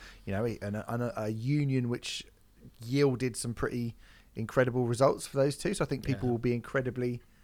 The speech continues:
Speaker 1: excited about that. Elbow have got a new album out. We're a little bit drawn on how we feel about Elbow. I think we both think sort of slightly different stuff about him. I think the early part of Elbow's career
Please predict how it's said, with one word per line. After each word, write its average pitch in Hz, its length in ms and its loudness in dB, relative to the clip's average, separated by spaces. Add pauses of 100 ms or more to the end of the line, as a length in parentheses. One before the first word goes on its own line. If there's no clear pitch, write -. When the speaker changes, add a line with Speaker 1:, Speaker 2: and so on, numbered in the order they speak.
(200)
Speaker 1:
excited 131 420 2
about 123 220 4
that. 156 240 4 (400)
Elbow 190 460 12 (560)
have - 100 -18
got 185 140 4
a 175 40 2
new 180 140 4
album 190 320 4
out. 233 220 0 (1700)
We're 180 220 10
a - 20 10
little 165 200 6
bit 143 140 -4
drawn 160 320 8
on 147 280 2 (160)
how 143 160 4
we 147 80 4
feel 156 220 4
about 147 180 6
Elbow. 151 380 6
I 143 60 2
think 143 160 -6
we 123 140 -4
both 131 280 2
think 127 240 -8
sort - 160 -8
of 113 60 -12
slightly 123 300 -2
different 120 240 -8
stuff 117 160 -6
about 123 180 0
him. - 60 -14 (180)
I 143 140 4
think 139 200 -4
the 131 120 6
early 139 200 8
part 135 220 6
of 131 80 2
Elbow's 131 360 6
career 135 440 0